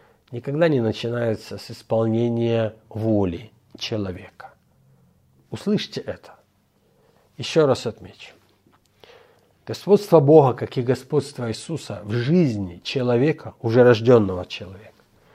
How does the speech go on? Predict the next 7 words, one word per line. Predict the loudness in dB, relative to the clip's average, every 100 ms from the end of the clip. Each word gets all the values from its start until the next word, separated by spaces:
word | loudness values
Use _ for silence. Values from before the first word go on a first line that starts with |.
| _ _ _ _
никогда | -8 -4 2 4
не | 4
начинается | 4 0 -2 -2 0 -2 -2 -6 -16 -20 _
с | -20 -16 -16
совершения | -14 -6 -4 -4 -8 -4 0 0 2 0 -2 -8
воли | -8 2 6 6 6 0 -6 -12
человека. | -10 -6 -6 -6 -8 -16 -20